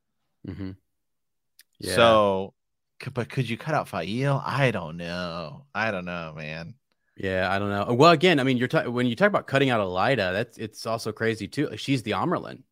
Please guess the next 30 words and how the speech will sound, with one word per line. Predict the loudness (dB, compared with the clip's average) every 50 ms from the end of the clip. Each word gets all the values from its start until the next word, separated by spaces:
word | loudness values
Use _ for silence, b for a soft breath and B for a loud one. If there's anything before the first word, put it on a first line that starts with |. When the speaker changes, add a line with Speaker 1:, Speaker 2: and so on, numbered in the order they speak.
| _ _
Speaker 1:
She | -10 -6 -4 -4 -4
is | -4 -2 -2 -2 -2
Speaker 2:
Right. | -2 -4
Speaker 1:
the, | -4 -4 -4
I | -4 -2
mean, | -2 -2 -4 -4 -8 _ _ _ _ _ _
she | -8 -4 -4 -2 2
is | 2 4
Speaker 2:
And |
Speaker 1:
the | 6 8
Speaker 2:
somebody | 8 8 10 10 10
Speaker 1:
next | 10 10 10
Speaker 2:
actually, | 8 6 2 0 4
that's | 4 4 4 4
Speaker 1:
Amerlin. | 2
Speaker 2:
what | 2 2
it | 2 0
was. | -2 -4 -4
Somebody | -4 -4 -4 -2 0 2 2
asked | 4 4 4 2 0 -4
us | -10 -6
about | -4 -2 -2 -2 -2 -2
that. | -4 -4 -4 -4
Um, | -4 -4 -4 -4 -4 -4 -6 -8 -10
it | -12
was | -12 -12 -12
Stephanie | -12 -12 -12 -14 -14 -16 -16 -16 -14 -14 -14 -14 -14 -14
Milligan, | -14 -14 -12 -12 -12 -10 -10 -10 -12
perhaps. | -12 -12 -14 -12 -12 -12 -12
She's | -12 -12 -12 -14 -16 -18